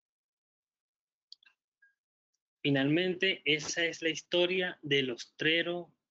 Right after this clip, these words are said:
el tótem y la cultura americana. Espero que les haya gustado. Si tienen alguna pregunta,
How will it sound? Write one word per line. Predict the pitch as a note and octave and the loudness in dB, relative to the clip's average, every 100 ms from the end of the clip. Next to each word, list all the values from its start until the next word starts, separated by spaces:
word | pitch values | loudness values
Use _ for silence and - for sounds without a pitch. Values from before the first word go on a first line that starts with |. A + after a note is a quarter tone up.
| _ _ _ _ _ _ - | _ _ _ _ _ _ -10
el | B2+ B2+ | -10 -8
tótem | - E3 E3 F3 E3+ | -2 0 0 -4 -4
y | |
la | D3+ C3+ | -4 -6
cultura | A#2+ A#2 _ D3+ D#3+ E3+ - - | -6 -10 _ -6 -2 -2 -4 -8
americana. | C#3 C3+ C3 - D#3 E3 | -6 -6 -6 -4 -4 -4
Espero | - - C3 | -8 -8 -6
que | C3+ | -4
les | C3+ B2+ B2+ | -2 -2 -4
haya | B2 | -6
gustado. | C3+ A#2 - E3+ F3+ | -6 -6 -2 0 0
Si | F3 D3 | -2 -6
tienen | C3 C3 | -4 -2
alguna | D3 C3+ B2+ B2+ | 0 0 0 -4
pregunta, | C#3+ C#3 D#3+ F3+ F3 F3+ F3+ | -2 0 0 0 -2 -6 -8